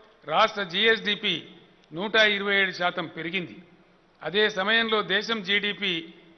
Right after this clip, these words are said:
తొంభై శాతం మాత్రమే పెరిగింది. తెలంగాణ వృద్ధి రేటు దేశ వృద్ధి రేటు కంటే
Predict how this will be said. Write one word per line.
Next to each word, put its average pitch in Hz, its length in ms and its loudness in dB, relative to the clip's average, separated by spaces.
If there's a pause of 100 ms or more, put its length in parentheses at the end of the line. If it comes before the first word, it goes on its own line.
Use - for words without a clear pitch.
(100)
తొంభై 202 300 0
శాతం 190 460 -2
మాత్రమే 180 420 -2
పెరిగింది. 165 480 -6 (800)
తెలంగాణ 208 500 4
వృద్ధి 180 300 -2
రేటు 214 400 2 (600)
దేశ 202 300 0
వృద్ధి 202 320 0
రేటు 220 220 4
కంటే 190 600 0